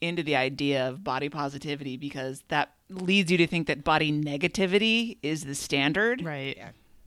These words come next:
Speaker 1: That we
Speaker 3: Yeah.
Speaker 1: have to talk about body positivity, and it's just
Speaker 3: Yeah.
Speaker 1: my body. It's just who I am. I'm like, "God damn, that is a good
Speaker 2: I
Speaker 1: thought."
Speaker 2: just love
Speaker 3: Yep.
Speaker 2: her.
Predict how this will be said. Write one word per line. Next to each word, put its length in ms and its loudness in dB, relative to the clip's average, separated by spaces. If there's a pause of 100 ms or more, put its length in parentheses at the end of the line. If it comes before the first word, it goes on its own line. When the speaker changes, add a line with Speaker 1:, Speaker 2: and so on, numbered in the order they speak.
(120)
Speaker 1:
That 160 2
we 100 0
Speaker 3:
Yeah. 100 4
Speaker 1:
have 100 2
to 80 -14
talk 240 0
about 220 -4
body 280 -2
positivity, 760 -2
and 100 -2
it's 80 -8
just 220 -4
Speaker 3:
Yeah. 100 0
Speaker 1:
my 40 0
body. 360 -2
It's 160 -8
just 200 -4
who 120 -2
I 120 4
am. 280 2
I'm 160 -2
like, 300 -6 (480)
"God 340 -2
damn, 540 2
that 280 6
is 80 2
a 120 4
good 640 4 (100)
Speaker 2:
I 60 2
Speaker 1:
thought." 240 8
Speaker 2:
just 180 0
love 260 -2
Speaker 3:
Yep. 100 -2
Speaker 2:
her. 380 0